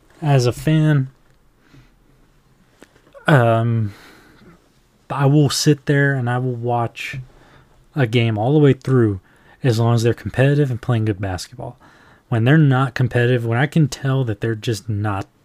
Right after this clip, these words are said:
there, it's just not even worth it. It's not even worth analyzing.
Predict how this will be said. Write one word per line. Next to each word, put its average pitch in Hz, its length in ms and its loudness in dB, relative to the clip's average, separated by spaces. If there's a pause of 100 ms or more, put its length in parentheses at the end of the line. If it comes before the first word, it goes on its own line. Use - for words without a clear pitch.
(180)
there, 101 520 -8 (1160)
it's 135 240 -2
just 117 160 0
not 120 200 2
even 110 220 2
worth 101 320 -2
it. - 160 -16 (240)
It's 123 200 -2
not 117 260 0
even 110 160 0
worth 104 260 -2
analyzing. 104 520 -12